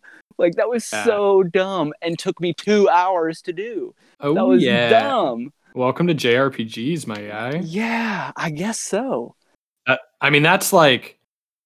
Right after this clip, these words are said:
Speaker 2: the constant struggle with Persona games. You hear me talk about Persona way too much, but
Speaker 1: Absolutely.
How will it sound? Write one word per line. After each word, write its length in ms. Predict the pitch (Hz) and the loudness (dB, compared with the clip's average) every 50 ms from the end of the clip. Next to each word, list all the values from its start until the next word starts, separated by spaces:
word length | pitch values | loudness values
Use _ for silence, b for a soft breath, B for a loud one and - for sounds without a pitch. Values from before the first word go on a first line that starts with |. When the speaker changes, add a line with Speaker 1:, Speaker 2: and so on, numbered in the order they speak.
| _ _ _ _ _ _ | _ _ _ _ _ _
Speaker 2:
the 80 | 127 | -8
constant 540 | 120 - - 160 160 151 147 - - 139 123 | -6 0 4 4 4 4 4 0 -2 -2 -2
struggle 400 | - - 156 139 127 131 123 120 | 0 2 2 2 4 2 0 0
with 180 | 113 120 113 - | 0 -4 -6 -6
Persona 480 | - 123 117 - - 120 127 135 131 | -8 -8 -8 -6 -8 -6 -4 -4 -4
games. 580 | 120 123 117 113 107 107 104 101 104 - - - _ _ _ _ | -4 -4 -4 -6 -6 -6 -8 -12 -14 -18 -20 -20 _ _ _ _
You 140 | _ 123 120 | _ -6 -2
hear 100 | 113 135 | -2 0
me 100 | 123 113 | 0 0
talk 180 | 107 117 110 101 | 0 0 -2 0
about 160 | 107 104 - | -2 -6 -6
Persona 380 | - 113 - - 110 104 101 101 | -6 -10 -8 -8 -8 -8 -8 -8
way 120 | 104 101 | -10 -12
too 160 | 98 - 107 | -10 -12 -10
much, 120 | 101 101 101 | -6 0 0
but 60 | 160 | 0
Speaker 1:
Absolutely. 580 | 165 156 - 165 151 175 196 - - 131 127 | 0 2 0 2 2 2 2 2 -2 -4 -4